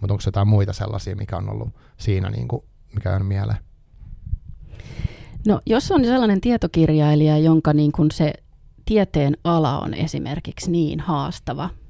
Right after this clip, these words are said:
Speaker 2: että ei ole itsellä mitään tuntumaa siihen alun perin, niin, niin sellainen on aina niin kun jännittävää, mutta tavallaan myöskin tosi kiehtovaa, koska tota, eihän sit toimittajan tarvi myöskään niin kun olla sen asian asiantuntija. Toimittajan tarvitsee osata vaan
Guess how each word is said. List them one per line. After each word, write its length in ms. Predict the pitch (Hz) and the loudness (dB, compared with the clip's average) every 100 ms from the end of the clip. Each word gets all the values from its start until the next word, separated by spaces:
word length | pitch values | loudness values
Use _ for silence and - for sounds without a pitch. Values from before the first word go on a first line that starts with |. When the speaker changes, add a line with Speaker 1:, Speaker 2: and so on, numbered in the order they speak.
| - - - - - - - - | -20 -20 -20 -20 -20 -20 -20 -8
Speaker 2:
että 240 | - - 151 | -4 -2 0
ei 160 | 143 | 2
ole 80 | 151 | 2
itsellä 260 | 170 156 143 | 2 0 2
mitään 480 | 156 156 147 120 - | 0 0 -6 -10 -8
tuntumaa 540 | 160 147 151 147 - | -6 -4 -6 -6 -6
siihen 280 | 156 - 160 | -6 -4 -4
alun 340 | - 147 147 - | -4 -4 -6 -6
perin, 380 | - - 92 156 - - | -8 -8 -10 -10 -14 -12
niin, 300 | - 143 135 | -6 -6 -6
niin 280 | - 175 139 - | -6 -4 -6 -6
sellainen 500 | - - 226 151 151 | -4 -2 0 0 0
on 100 | 135 | -2
aina 180 | 120 139 | -4 -4
niin 60 | 139 | -4
kun 120 | 147 | -4
jännittävää, 640 | 143 113 87 - - 104 | -2 -4 -6 -8 -6 -4
mutta 200 | 165 - | -4 -4
tavallaan 220 | 339 302 | -2 -2
myöskin 220 | 220 - - | -2 -4 -4
tosi 240 | 208 190 | -6 -6
kiehtovaa, 720 | - 214 147 - - 170 - 185 - - - - - - | -2 0 0 -4 -6 -6 -6 -6 -8 -20 -20 -20 -20 -8
koska 340 | - 170 - | -2 -2 -2
tota, 420 | 165 175 - 175 165 - - | -2 0 0 0 -2 -8 -4
eihän 280 | 170 190 196 | 0 2 0
sit 120 | 208 | -2
toimittajan 440 | 240 214 160 - 156 | 0 0 0 -2 -2
tarvi 240 | 156 156 | -2 0
myöskään 720 | 165 175 151 - 139 139 185 - - - - | 2 2 2 -2 -4 -4 -8 -14 -20 -20 -8
niin 120 | 185 | -4
kun 100 | - | 0
olla 220 | 170 156 | 0 0
sen 220 | 151 151 | -2 -4
asian 340 | 147 135 143 151 | -4 -4 -4 -2
asiantuntija. 720 | 147 160 143 143 139 143 151 | -2 -2 -6 -6 -6 -4 -4
Toimittajan 460 | 156 151 170 - 143 | 0 0 0 -2 -2
tarvitsee 300 | 151 - 151 | -2 -2 -4
osata 260 | 165 - | -2 -4
vaan 140 | 190 | -2